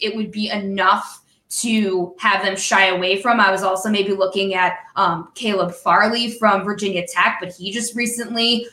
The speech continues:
uh, I believe, underwent, you know, some kind of back surgery. So I feel like that might be way more of a question mark than a guy who, um, you know, had some injuries in college previously. So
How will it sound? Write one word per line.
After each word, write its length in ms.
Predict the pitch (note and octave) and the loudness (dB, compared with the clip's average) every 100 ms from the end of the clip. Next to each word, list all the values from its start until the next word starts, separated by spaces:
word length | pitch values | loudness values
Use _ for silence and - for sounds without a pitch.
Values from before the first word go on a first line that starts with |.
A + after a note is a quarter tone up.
| _ | _
uh, 60 | - | 2
I 140 | F#3 | 4
believe, 280 | F#3+ G#3 G#3+ | 2 2 2
underwent, 880 | F3 G3 G3+ G3 G3 G3+ F#3 F3+ F3 | 2 2 4 4 2 2 2 0 -2
you 80 | G3 | -6
know, 40 | |
some 120 | G3+ | -2
kind 120 | G#3 | -2
of 80 | F3 | 0
back 280 | F3+ F3 F#3 | 2 0 0
surgery. 600 | - A3 G#3+ A3 A3+ A3+ | -2 0 2 2 2 0
So 400 | A3 A3 G3 F#3 - - | 0 2 2 2 -6 -4
I 60 | G3 | -4
feel 200 | - A3+ | 2 4
like 280 | G#3+ - G3+ | 4 2 2
that 340 | G3 G#3 G3+ G#3 | 6 6 4 0
might 260 | G#3 G3+ | -2 -4
be 240 | G3+ G3 - | -10 -12 -14
way 320 | - G3+ G3 A#3+ | -16 -8 -4 -2
more 300 | A3 G#3 G3+ | 2 2 2
of 40 | |
a 60 | F#3+ | -2
question 480 | - F3+ F3+ G#3 | -2 -2 -2 -2
mark 320 | G#3 G#3 G#3 G#3 | 2 4 4 0
than 120 | G#3 | -4
a 100 | G3 | 0
guy 340 | F#3 F#3 F#3+ G3 | 2 4 2 0
who, 440 | G#3+ G3 F#3+ F#3+ - _ _ - | -2 0 0 -2 -8 _ _ 4
um, 460 | G3 F3+ E3 E3 G3+ | 6 6 4 -2 -4
you 120 | G3 | -2
know, 60 | |
had 220 | F3+ F#3+ F#3 | 0 0 0
some 160 | G#3+ | -2
injuries 420 | F#3 F#3 G3 F#3 | -4 -2 -2 -2
in 100 | F3 | -6
college 520 | F3 - G3 F3 F3 - | -6 2 4 2 -2 -6
previously. 760 | C#4 C4+ G#3 F3 - D#3 D#3+ | 2 2 2 -4 -6 -6 -6
So 560 | - A3 G#3 G3 F#3+ | -4 2 6 6 4